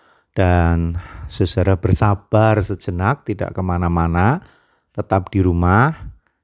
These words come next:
dan tetap menjaga kesehatan.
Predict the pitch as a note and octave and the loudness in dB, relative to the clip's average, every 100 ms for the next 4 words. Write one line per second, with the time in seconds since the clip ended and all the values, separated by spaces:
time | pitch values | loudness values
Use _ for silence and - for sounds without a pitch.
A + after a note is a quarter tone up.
0 | _ F#2+ F2 E2+ F2 E2+ - - F#2 - | _ -2 0 0 0 -2 -4 -2 -2 0
1 | G2 F2+ F2 D#2+ F2 E2 F2+ E2+ F2 E2 | -2 0 0 2 0 0 -2 -2 0 0
2 | E2 F2+ E2 | 0 -2 -2